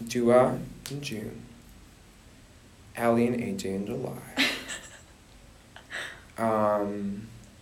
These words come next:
Speaker 1: and then I think there was one more. Oh, Beyonce and Jay-Z.
Speaker 2: Oh.
Speaker 1: And then Travis Scott last week.
Speaker 2: Yes.
Speaker 1: And there might be one more that I'm,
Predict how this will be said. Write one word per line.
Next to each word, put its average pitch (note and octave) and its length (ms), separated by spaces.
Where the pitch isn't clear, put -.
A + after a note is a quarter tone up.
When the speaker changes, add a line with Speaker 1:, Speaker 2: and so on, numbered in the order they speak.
Speaker 1:
and D#3 100
then F3+ 140
I F3+ 80
think D4+ 280
there D#4+ 100
was B3 240
one F3 360
more. D#3+ 440
Oh, F3 320
Beyonce B2+ 280
and B2 120
Jay-Z. C#3 400
Speaker 2:
Oh. B3 40
Speaker 1:
And B2+ 220
then A#2 1120
Travis A#2+ 240
Scott - 180
last - 160
week. - 140
Speaker 2:
Yes. B3 140
Speaker 1:
And C#3 140
there C#3+ 80
might C#3 240
be - 120
one C3+ 220
more B2 120
that A#2 140
I'm, A#2 200